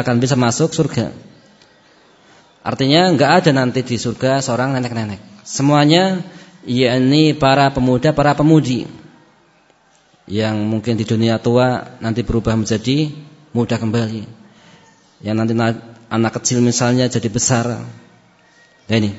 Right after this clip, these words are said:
akan datang insyaallah hadisnya. Kemudian, fan nabi, fa inna nabiyya sallallahu alaihi wasallam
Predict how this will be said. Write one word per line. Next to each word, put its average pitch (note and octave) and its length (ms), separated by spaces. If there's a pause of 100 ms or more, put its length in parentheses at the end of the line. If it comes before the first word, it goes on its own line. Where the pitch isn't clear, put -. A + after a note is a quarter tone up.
(640)
akan B2 100
datang B2 240
insyaallah A2+ 380
hadisnya. A#2+ 560 (1600)
Kemudian, D#3+ 800 (1040)
fan D#3 320
nabi, D3+ 480
fa C#3 160
inna F3+ 240
nabiyya D#3+ 400
sallallahu C#3+ 320
alaihi C3 160
wasallam D3+ 220